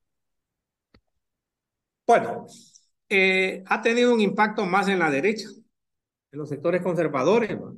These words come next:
Y sobre todo en esos sectores de oposición vinculados al golpe de Estado que le dieron a José Manuel Zelaya, el esposo de la presidenta,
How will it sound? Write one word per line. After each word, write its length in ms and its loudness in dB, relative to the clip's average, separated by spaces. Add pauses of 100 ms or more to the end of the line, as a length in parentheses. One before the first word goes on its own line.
(420)
Y 100 -8
sobre 320 -4
todo 340 4
en 120 -2
esos 240 -2
sectores 440 0
de 60 -2
oposición 840 -2
vinculados 640 0
al 180 0
golpe 300 2
de 80 0
Estado 420 -2
que 80 -8
le 140 -4
dieron 320 -2
a 80 -10
José 240 -14
Manuel 340 -12
Zelaya, 380 -4
el 80 -8
esposo 440 -10
de 60 -4
la 160 -6
presidenta, 640 -8